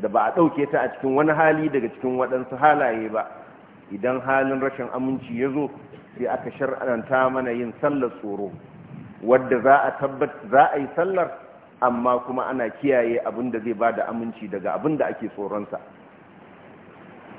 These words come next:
Don haka ya zamanto wajibi daga cikin manyan wajiban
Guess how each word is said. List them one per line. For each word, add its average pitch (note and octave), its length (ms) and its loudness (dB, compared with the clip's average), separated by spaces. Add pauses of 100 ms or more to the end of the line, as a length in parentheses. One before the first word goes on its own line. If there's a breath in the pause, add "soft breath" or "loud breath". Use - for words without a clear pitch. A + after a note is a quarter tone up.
Don C3+ 120 8
haka D#3 220 4
ya C#3+ 60 4
zamanto D3+ 580 -2 (520)
wajibi D3 600 4
daga B2+ 240 -2
cikin D3+ 300 -8
manyan D#3+ 380 2
wajiban C#3+ 580 0